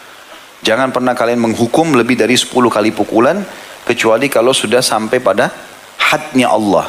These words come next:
Had Allah itu seperti pemabuk dicambuk, itu kan empat puluh derah. Pezina sampai seratus kali, nah itu lain. Hadnya, hadnya Allah, hukuman Allah yang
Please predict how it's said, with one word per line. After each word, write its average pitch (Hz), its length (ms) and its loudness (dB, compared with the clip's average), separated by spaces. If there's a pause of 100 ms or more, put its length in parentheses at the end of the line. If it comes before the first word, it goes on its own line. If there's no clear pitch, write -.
(160)
Had - 160 -2
Allah 120 320 2
itu 170 160 0
seperti 147 480 -2 (240)
pemabuk 95 560 0
dicambuk, 98 720 0
itu 98 160 0
kan 160 160 0
empat 135 240 -2
puluh 107 160 2
derah. 101 320 0 (720)
Pezina 101 480 0
sampai 92 240 -2
seratus 98 400 0
kali, 101 480 0
nah 92 160 -2
itu 131 160 0
lain. 117 240 2 (560)
Hadnya, - 500 0 (320)
hadnya 170 400 -2
Allah, 139 460 2 (100)
hukuman 127 380 0
Allah 127 240 2
yang - 20 4